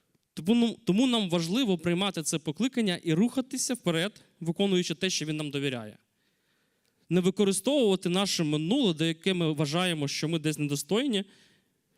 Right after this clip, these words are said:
Інколи дійсно ми себе картаємо, але тут ми маємо сміливість прийти до Христа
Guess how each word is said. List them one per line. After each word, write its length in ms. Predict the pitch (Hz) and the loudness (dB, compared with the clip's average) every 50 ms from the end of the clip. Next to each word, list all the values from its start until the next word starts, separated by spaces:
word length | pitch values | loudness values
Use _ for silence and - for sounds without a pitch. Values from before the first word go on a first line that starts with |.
| _ | _
Інколи 380 | - 190 214 196 - 208 180 165 | 0 0 0 2 2 2 2 2
дійсно 300 | 160 233 269 - 196 170 | 2 0 0 0 -2 0
ми 100 | 165 170 | 0 0
себе 220 | - 170 156 165 | -2 -2 -2 -4
картаємо, 680 | 160 - 156 143 - - 233 277 240 180 170 165 160 - | -4 -4 -6 -6 -6 -6 -6 -4 -4 -2 -2 -2 -4 -2
але 260 | 160 160 170 196 190 170 | -2 -2 0 0 0 0
тут 200 | - 220 165 160 | 0 0 0 0
ми 60 | 165 | -2
маємо 300 | 170 180 185 175 175 165 | 0 0 0 0 0 -2
сміливість 500 | - - 165 190 240 262 202 151 143 - | -2 -2 0 0 0 2 0 0 -2 -4
прийти 200 | 170 160 185 170 | -4 -4 -2 -2
до 120 | 160 165 | -2 -4
Христа 480 | - - 143 135 - - - 220 262 | -6 -6 -8 -8 -6 -6 -6 -8 -8